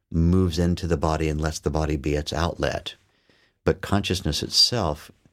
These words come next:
cannot be created, nor can it be killed by a body dying. And so then, though it's natural and human to grieve, it's natural and human, we wouldn't be human if we didn't. At least with that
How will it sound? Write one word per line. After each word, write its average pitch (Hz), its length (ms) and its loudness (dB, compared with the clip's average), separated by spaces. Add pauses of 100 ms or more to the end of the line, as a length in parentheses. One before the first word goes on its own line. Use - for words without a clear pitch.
(480)
cannot 78 460 0
be 76 420 2
created, 78 840 0
nor 82 260 2
can 80 200 -2
it 73 140 -4
be 71 200 -6
killed 78 540 0
by 76 140 -2
a 71 100 -4
body 73 300 -2
dying. - 440 -6 (380)
And 80 160 2
so 87 200 4
then, 82 340 2 (540)
though 101 260 6
it's - 300 -2
natural 90 500 0
and 76 200 -2
human 73 640 -2 (220)
to - 80 -6
grieve, - 460 -4 (340)
it's - 220 -6
natural 80 400 2
and 82 120 0
human, 76 300 0
we 78 100 2
wouldn't 78 280 0
be 76 120 0
human 76 280 -2
if 69 120 -10
we 71 80 0
didn't. - 440 -6 (960)
At 80 180 2
least 98 540 2
with 85 300 0
that 82 280 0